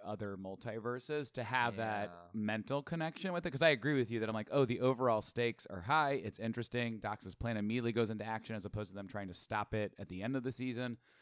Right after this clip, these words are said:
Speaker 1: and so I really appreciated that. I just, it was, like,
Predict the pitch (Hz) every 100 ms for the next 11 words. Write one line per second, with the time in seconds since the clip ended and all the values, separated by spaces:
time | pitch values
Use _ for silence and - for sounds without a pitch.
0 | _ _ - 117 123 113 123 117 120 117
1 | 110 98 98 110 117 117 113 110 - -
2 | _ _ _ _ _ - 131 127 131 120